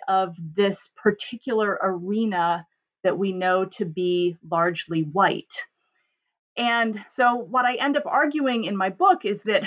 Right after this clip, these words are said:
modern design actually is circulating in a variety of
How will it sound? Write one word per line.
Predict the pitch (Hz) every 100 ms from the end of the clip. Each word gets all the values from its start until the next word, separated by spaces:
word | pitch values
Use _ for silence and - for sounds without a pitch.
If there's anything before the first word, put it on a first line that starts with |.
| - 202
modern | 226 240 254 214
design | 220 226 220 220 220 208 -
actually | 208 - 220 208 202
is | 202 202
circulating | - 285 311 339 262 240 226 220
in | - 202
a | 175
variety | 208 202 202 202 190
of | 180